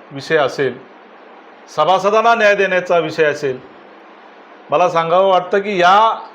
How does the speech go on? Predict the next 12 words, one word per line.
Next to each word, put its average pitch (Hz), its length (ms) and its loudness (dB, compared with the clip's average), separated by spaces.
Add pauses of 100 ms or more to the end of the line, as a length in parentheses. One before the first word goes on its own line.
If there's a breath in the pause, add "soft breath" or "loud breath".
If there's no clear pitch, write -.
(140)
सह्याद्री 196 440 0
सहकारी 202 460 0
साखर 196 420 -2
कारखान्याला 160 760 -2 (1700)
शहापूरसारख्या 208 760 0
गावानं 208 460 4
दोनशे 190 560 0
चौऱ्याहत्तर 220 960 0
एकर 226 300 0
जमीन 190 320 -2
दिलेली 143 280 -2
आहे. 104 80 -8